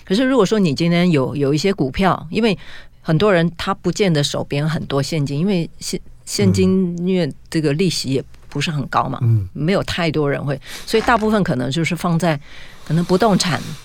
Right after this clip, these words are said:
Speaker 1: 或者是股票上头。那这个股票跟房地产，那你就要考虑你想要往来的这家银行是不是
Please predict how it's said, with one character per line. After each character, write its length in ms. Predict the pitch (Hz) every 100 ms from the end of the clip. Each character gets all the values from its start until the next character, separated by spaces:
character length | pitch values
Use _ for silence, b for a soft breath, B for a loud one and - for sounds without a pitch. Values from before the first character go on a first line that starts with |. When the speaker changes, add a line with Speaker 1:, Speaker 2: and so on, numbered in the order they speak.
| -
Speaker 1:
或 140 | - 226
者 140 | 180
是 140 | 156 185
股 160 | 131
票 240 | 165 190 165
上 200 | 170 143
头。 300 | 156 - 185
那 120 | 247
这 100 | 262
个 80 | 233
股 160 | 175
票 220 | 151 214 190
跟 200 | 190 196
房 160 | 156
地 140 | 170 185
产， 180 | 165 117
那 100 | 165
你 60 | 143
就 140 | 156
要 40 |
考 200 | 143 147
虑 200 | 139 151 139 B B B -
你 220 | 156 147
想 220 | - 131
要 120 | 156
往 200 | 160 135
来 180 | 127 143
的 140 | 147
这 140 | 143 147
家 440 | 160 139 135 139 - -
银 220 | 147 147
行 280 | 147 - -
是 140 | - 180
不 100 | 165
是 320 | - 156